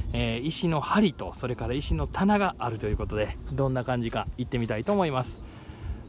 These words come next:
はい、墳丘はこんな感じですね。綺麗な円墳ですよね。あのー、あそこ、藤の木古墳になんか似たような円墳ですが、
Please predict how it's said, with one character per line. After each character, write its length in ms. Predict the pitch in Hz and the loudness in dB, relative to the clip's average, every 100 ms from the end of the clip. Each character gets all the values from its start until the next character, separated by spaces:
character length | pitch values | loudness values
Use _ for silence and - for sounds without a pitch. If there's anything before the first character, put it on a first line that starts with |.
| - - | -6 2
は 80 | |
い、 140 | 175 151 - | 2 0 -10
墳 260 | - 202 208 | -2 2 2
丘 240 | - 196 | 0 2
は 160 | 180 160 | 4 2
こ 160 | 160 151 | 2 0
ん 80 | |
な 140 | 147 135 | 0 0
感 240 | 135 127 | 0 0
じ 80 | 117 | -2
で 120 | 120 | -4
す 100 | 113 | -4
ね。 500 | 120 143 165 170 165 - | -6 -4 -2 -2 -4 -4
綺 120 | 160 | 0
麗 180 | 185 110 | 0 0
な 160 | 104 120 | -2 -2
円 160 | 127 | -2
墳 180 | 135 120 | -4 -4
で 100 | 120 | -4
す 100 | 120 | -4
よ 120 | 104 | -6
ね。 360 | 92 135 139 - - - 113 | -4 -4 -4 -6 -14 -14 -8
あ 180 | 110 | -4
の 640 | 110 107 107 110 110 110 - - | -2 -2 -2 -2 -2 -4 -8 -16
ー、 40 | - - - - - - - - - - - - - - - - | -20 -20 -20 -20 -20 -20 -20 -20 -20 -20 -20 -20 -20 -20 -20 -16
あ 20 | - | -12
そ 120 | - | -10
こ、 160 | - - | -10 -2
藤 280 | 202 214 240 | 2 6 6
の 80 | |
木 100 | 208 | 4
古 140 | 190 165 | 4 2
墳 140 | - - - - - - - | 2 -10 -10 -10 -14 -6 2
に 160 | 160 143 127 | 2 2 -2
な 120 | 131 | -2
ん 40 | |
か 120 | 127 110 | 0 -2
似 140 | 127 | 0
た 100 | 123 | 0
よ 120 | 113 | 2
う 40 | 104 | 2
な 160 | 98 - | 2 0
円 160 | 117 107 | 0 -4
墳 180 | 107 | -4
で 80 | 107 | -4
す 140 | 101 110 | -4 0
が、 180 | 101 | -2